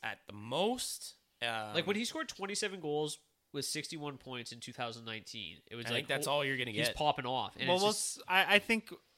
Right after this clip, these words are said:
Speaker 3: I'd
Speaker 1: Yeah,
Speaker 3: be
Speaker 1: it's
Speaker 3: interested to
Speaker 1: still
Speaker 3: see
Speaker 1: early.
Speaker 3: him get, like, a month or two of actually playing eighteen minutes a night like he has so far, 'cause he did see a pretty significant downtick in his
Speaker 2: He was
Speaker 3: usage.
Speaker 2: just always gonna play Adam Lowry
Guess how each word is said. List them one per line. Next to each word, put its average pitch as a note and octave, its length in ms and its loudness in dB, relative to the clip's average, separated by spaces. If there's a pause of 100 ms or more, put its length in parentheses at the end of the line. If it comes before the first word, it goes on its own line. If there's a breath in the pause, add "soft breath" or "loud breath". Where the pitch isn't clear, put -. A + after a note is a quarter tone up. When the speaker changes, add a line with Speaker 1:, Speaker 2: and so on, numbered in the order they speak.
Speaker 3:
I'd F3 160 6
Speaker 1:
Yeah, - 40 -4
Speaker 3:
be F3+ 80 4
Speaker 1:
it's F3+ 220 4
Speaker 3:
interested C4+ 100 8
to B3 120 10
Speaker 1:
still G#2 120 4
Speaker 3:
see D#3+ 80 6
Speaker 1:
early. D#3 140 10
Speaker 3:
him D3+ 160 6
get, C#3+ 160 6
like, C3+ 160 4
a C3+ 40 0
month B2+ 280 2
or A#2+ 80 -2
two B2+ 200 0
of A#2 80 2
actually A#2 280 4
playing A2+ 280 -4
eighteen A2 300 -6
minutes A2 240 -4
a A#2 40 -8
night G#2+ 160 -2
like A2 120 -6
he A2+ 60 -10
has G#2 200 0
so G2 160 -8
far, F#2+ 260 -6
'cause A2+ 220 -12
he A#2+ 340 -2
did C3+ 180 2
see - 160 -4
a A#2+ 60 0 (180)
pretty B2 200 -2
significant A#2 840 -4
downtick G#2+ 400 0
in A2 80 -6
his G#2 120 -6
Speaker 2:
He G#2+ 80 0
was - 140 -2
Speaker 3:
usage. G#2 220 -2
Speaker 2:
just - 40 -12
always F#3 440 -4
gonna F3+ 260 -8
play E3 280 -4
Adam D#3 260 -4
Lowry E3 480 -4